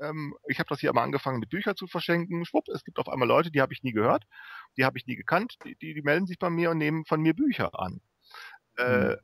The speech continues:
Speaker 1: äh, und das funktioniert übrigens auch. Also ich schicke denen
Speaker 2: Das
Speaker 1: einfach die Bücher, äh, und es gibt Leute, die kenne ich nicht, die haben mir auch schon Bücher geschickt. Die, die kannte ich nicht.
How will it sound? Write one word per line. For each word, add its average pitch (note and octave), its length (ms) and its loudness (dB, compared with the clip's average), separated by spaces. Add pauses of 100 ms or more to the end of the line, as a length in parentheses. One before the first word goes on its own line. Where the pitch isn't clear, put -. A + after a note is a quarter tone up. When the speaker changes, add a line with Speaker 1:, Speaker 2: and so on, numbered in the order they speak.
Speaker 1:
äh, B2 280 0
und C#3+ 140 -4
das C#3 80 0
funktioniert F3+ 360 2
übrigens A2+ 360 4
auch. - 320 -6 (640)
Also A#2 260 4
ich A#2 120 0
schicke - 180 -2
denen B2 160 0
Speaker 2:
Das - 20 2
Speaker 1:
einfach C3 200 0
die G#2+ 140 -4
Bücher, D3+ 400 2 (220)
äh, E3 260 4
und E3+ 280 0
es E3 160 0
gibt - 140 -4
Leute, A2 420 6
die D#3 140 0
kenne A#2+ 240 2
ich F#2+ 160 -4
nicht, D3+ 340 -4
die D3+ 140 0
haben C3+ 120 2
mir D3+ 120 2
auch A#3 80 4
schon D3+ 160 0
Bücher A2 280 -2
geschickt. - 440 -10 (180)
Die, A#2 200 -8
die - 200 -8
kannte - 280 2
ich - 160 -8
nicht. - 260 -10